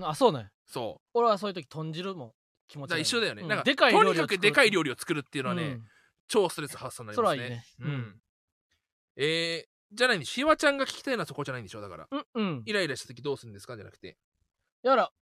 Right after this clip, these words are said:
Speaker 1: これはな、なんか俺、大学三年生の女の子やろ？
Speaker 2: うん。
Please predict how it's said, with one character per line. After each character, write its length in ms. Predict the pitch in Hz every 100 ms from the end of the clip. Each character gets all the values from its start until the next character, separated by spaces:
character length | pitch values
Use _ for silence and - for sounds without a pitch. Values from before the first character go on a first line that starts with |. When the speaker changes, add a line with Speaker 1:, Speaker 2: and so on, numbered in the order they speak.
| _ _ _
Speaker 1:
こ 140 | - 294
れ 80 | 302
は 140 | 285
な、 360 | 277 254 190 180
な 160 | 226
ん 40 | 202
か 120 | 185
俺、 340 | 269 294 285 _ _ -
大 160 | 202 262
学 140 | 254
三 220 | - 214 233
年 160 | 247
生 180 | 208 170
の 260 | 151 143 - _ _ _ -
女 240 | 233 233
の 80 | 190
子 100 | 139
や 60 |
ろ？ 240 | 117 135 202
Speaker 2:
う 60 | 143
ん。 220 | 131